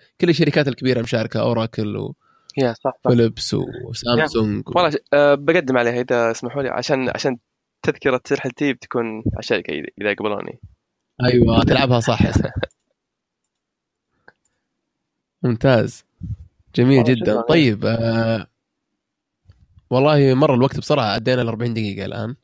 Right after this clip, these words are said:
Speaker 2: أوه، واو.
Speaker 1: فيس.
Speaker 2: بس عشان بس،
Speaker 1: أتوقع
Speaker 2: آه، نعطي المستمعين خلفية. كنا يعني طبعًا من زمان ما سجلنا أي حلقة، و، آه، أنا ما كنت أبغى أسجل أي حلقة إلا لازم أستعد لها وكذا.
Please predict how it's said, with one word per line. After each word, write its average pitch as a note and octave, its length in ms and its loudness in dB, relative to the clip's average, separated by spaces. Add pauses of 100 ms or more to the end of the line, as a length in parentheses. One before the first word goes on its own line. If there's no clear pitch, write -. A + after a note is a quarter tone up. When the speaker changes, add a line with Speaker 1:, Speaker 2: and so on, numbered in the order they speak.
(100)
Speaker 2:
أوه، A#2+ 100 -4
واو. A#2+ 260 -4 (1600)
Speaker 1:
فيس. A#2 760 -2
Speaker 2:
بس C#3+ 120 -2
عشان D#3+ 320 0
بس، D3+ 160 -6
Speaker 1:
أتوقع B2+ 300 -4
Speaker 2:
آه، A2 300 -6 (400)
نعطي B2+ 320 2
المستمعين A#2 640 0
خلفية. A2+ 380 -2
كنا B2+ 360 0
يعني A#2 320 2 (300)
طبعًا A#2+ 120 0
من C3+ 100 0
زمان C#3+ 200 0
ما A#2 260 2
سجلنا A2+ 420 -2
أي A#2 100 -2
حلقة، A2 360 -2
و، A2 240 -6 (1000)
آه، - 240 -10 (840)
أنا D3 140 2
ما D3+ 120 2
كنت C#3+ 200 -4
أبغى A#2+ 460 0
أسجل B2 340 -6
أي A2+ 180 0
حلقة - 320 -6
إلا A2+ 160 -2
لازم A2+ 260 -2
أستعد G#2+ 420 -8
لها G#2+ 140 -6
وكذا. - 340 -8